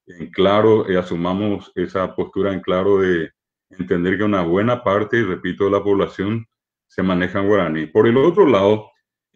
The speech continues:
eh, imagínense a un estudiante, eh, ya que lo mencioné acá, mi querido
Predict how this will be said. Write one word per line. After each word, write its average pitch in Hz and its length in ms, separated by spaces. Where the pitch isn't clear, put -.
eh, 104 480
imagínense 131 680
a 143 160
un 131 180
estudiante, 120 1040
eh, 90 320
ya 95 120
que 104 80
lo 110 120
mencioné 107 400
acá, 95 280
mi 92 500
querido 87 680